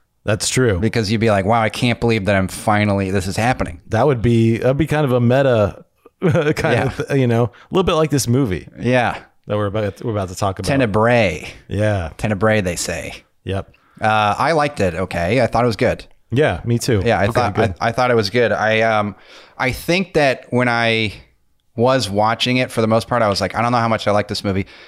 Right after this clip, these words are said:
Speaker 2: Was big fan of the end.
Speaker 1: Mm-hmm.
Speaker 2: I enjoyed the end. And then going back through my notes and stuff, I was like, "Oh no, I did, I did like this." I thought, I thought it was, was well done.
Speaker 1: Yeah, it kind of,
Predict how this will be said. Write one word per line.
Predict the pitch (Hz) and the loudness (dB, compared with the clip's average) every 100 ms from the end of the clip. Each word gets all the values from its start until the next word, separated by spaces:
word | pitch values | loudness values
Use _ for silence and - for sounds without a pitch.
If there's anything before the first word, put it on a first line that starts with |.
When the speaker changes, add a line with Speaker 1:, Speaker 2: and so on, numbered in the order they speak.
| - | -12
Speaker 2:
Was | 104 117 | -2 -2
big | 92 131 | 0 -2
fan | 110 127 120 | 0 0 2
of | |
the | 107 | 2
end. | 101 90 98 - - _ | 2 0 -2 -6 -16 _
Speaker 1:
Mm-hmm. | 110 | 0
Speaker 2:
I | 110 101 | 2 2
enjoyed | 101 95 113 | 0 0 0
the | 98 101 | 0 0
end. | 104 98 | 0 0
And | 107 | 0
then | 127 131 113 | 2 0 2
going | 131 127 | 0 0
back | 110 107 - | 0 -2 -4
through | 113 | -4
my | 101 95 | 0 0
notes | 95 104 104 | 2 0 -2
and | 98 | -2
stuff, | 113 - | -2 -2
I | 92 | -4
was | 90 | -4
like, | 92 - - | -6 -8 -4
"Oh | 208 | 0
no, | 220 | 2
I | 165 | 2
did, | 147 123 | 0 0
I | 117 | 0
did | 123 107 | 0 2
like | 101 - | 0 0
this." | 80 - | -10 -10
I | - | -10
thought, | 85 95 90 - | -4 -2 -2 -6
I | 95 | -10
thought | 90 95 | -4 -4
it | 85 | -4
was, | 85 - - _ | -8 -12 -18 _
was | 82 82 | -14 -10
well | 87 85 | -6 -4
done. | 85 78 - _ | -4 -6 -10 _
Speaker 1:
Yeah, | - 131 127 | 0 2 2
it | 107 - | 0 0
kind | 160 160 | 0 0
of, | 127 | 0